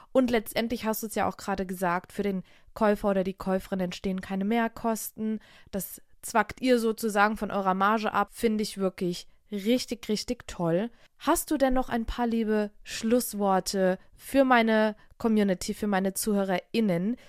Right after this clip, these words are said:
Vielleicht magst du denen noch mal so ein bisschen was mit auf den Weg geben. Ich mache das ganz gerne am Ende eines Interviews und kann mich an der Stelle natürlich nur bei dir bedanken für das super schöne und interessante Gespräch. Sehr, sehr gerne wieder. Und ja, dann würde ich sagen, die Schlussworte sind dir.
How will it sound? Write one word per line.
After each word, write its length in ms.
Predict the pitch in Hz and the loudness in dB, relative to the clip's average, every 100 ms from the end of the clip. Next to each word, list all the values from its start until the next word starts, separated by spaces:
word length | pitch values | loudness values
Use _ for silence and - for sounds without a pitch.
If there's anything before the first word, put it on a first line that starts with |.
| - | -10
Vielleicht 260 | - 240 277 | -2 -2 0
magst 220 | 359 - | -4 -2
du 40 | |
denen 180 | 262 262 | -2 -2
noch 140 | 254 240 | -2 -2
mal 160 | 233 | -4
so 60 | 220 | -4
ein 60 | |
bisschen 260 | 233 247 226 | -6 -6 -6
was 160 | 220 - | -6 -6
mit 160 | 226 | -6
auf 100 | 202 | -6
den 220 | - 202 | -6 -4
Weg 180 | 233 254 | -4 -4
geben. 220 | 233 220 | -6 -4
Ich 100 | 214 | -4
mache 160 | 214 190 | -6 -8
das 160 | 214 - | -8 -8
ganz 260 | 185 190 | -10 -6
gerne 400 | 226 226 220 226 - - - | -4 -2 -2 -2 -6 -20 -10
am 160 | 214 | -6
Ende 260 | - 214 226 | -4 0 0
eines 260 | 208 208 208 | 0 -2 -4
Interviews 580 | 208 208 208 202 220 | -6 -4 -4 -4 -4
und 120 | - 208 | -6 -8
kann 140 | 208 | -10
mich 120 | 233 | -8
an 80 | 233 | -4
der 140 | 302 | -4
Stelle 280 | 403 285 233 | -4 -4 -2
natürlich 500 | 196 185 - 202 190 | -4 -6 -6 -6 -4
nur 120 | 208 | -4
bei 100 | 190 | -4
dir 140 | 185 185 | -4 -4
bedanken 480 | 185 180 185 220 330 | -4 -4 -6 -8 -6
für 160 | 285 | -4
das 160 | 202 - - | -4 -6 -10
super 440 | 214 208 370 480 | -6 -2 2 2
schöne 340 | 415 330 330 330 | 0 0 0 -2
und 100 | 262 | -2
interessante 560 | 247 - 269 240 233 | -4 -4 -4 -2 -4
Gespräch. 580 | 240 - - 208 240 - 226 | -6 -8 -6 -4 -4 -6 -8
Sehr, 240 | 214 220 | -2 0
sehr 120 | 220 | -2
gerne 340 | 208 208 214 196 | 0 0 0 -2
wieder. 380 | 196 202 269 - - - | -2 0 -2 -6 -16 -4
Und 360 | 247 269 294 | 0 2 0
ja, 240 | 403 311 202 - | 0 0 -2 -2
dann 160 | 233 | 0
würde 140 | 220 220 | 0 -2
ich 80 | |
sagen, 380 | 214 190 202 277 - _ - | 0 2 2 -2 -10 _ -2
die 80 | 247 | -2
Schlussworte 680 | - 330 480 226 202 226 311 | 0 0 0 2 0 0 0
sind 180 | - 494 - | -2 0 0
dir. 360 | 269 277 285 | 2 2 0